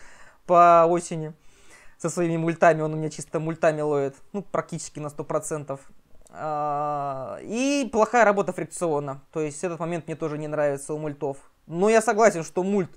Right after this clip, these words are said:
при одной мощности легче, или там при одном весе он гораздо мощнее будет, да.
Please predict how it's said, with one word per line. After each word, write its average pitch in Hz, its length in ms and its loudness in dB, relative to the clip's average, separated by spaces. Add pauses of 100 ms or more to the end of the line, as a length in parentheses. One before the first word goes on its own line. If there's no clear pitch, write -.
при 175 360 -2
одной 165 340 4
мощности 170 500 -2
легче, 240 540 -4 (100)
или 170 160 -4
там 160 180 0
при 165 120 0
одном 165 260 0
весе 214 260 -4
он 151 80 -8
гораздо 156 320 0
мощнее 151 500 -8
будет, 120 220 -12
да. 170 200 0